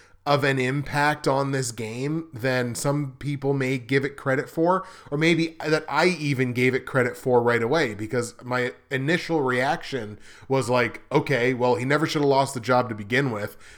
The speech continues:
but okay, so you bench him because you think the rookie will be better." You try that experiment for, I think, two weeks, and it proves to be, uh, not very good. So now you go back to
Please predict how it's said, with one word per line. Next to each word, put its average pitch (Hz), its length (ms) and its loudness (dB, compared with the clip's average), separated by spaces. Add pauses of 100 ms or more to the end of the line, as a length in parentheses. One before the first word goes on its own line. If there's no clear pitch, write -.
(140)
but 120 460 2 (220)
okay, 139 400 0
so 120 340 0
you 120 480 -4 (240)
bench 147 340 0
him 127 420 -2 (340)
because 127 280 0
you 127 60 -2
think 139 180 -2
the 127 80 2
rookie 143 380 2
will 131 180 4
be 113 280 -6
better." 117 520 0 (320)
You 123 140 -6
try 147 260 4
that 151 140 6
experiment 139 640 0
for, 123 400 2
I 120 120 -2
think, 120 220 -8
two 131 220 0
weeks, 196 480 2 (640)
and 131 240 -2
it 127 120 -2
proves 135 360 0
to 131 100 -2
be, 131 320 2
uh, 120 300 2
not 123 340 0
very 117 220 0
good. 104 340 -4 (340)
So 123 380 4
now 127 200 4
you 127 200 2
go 117 240 2
back 135 600 2
to 120 460 -2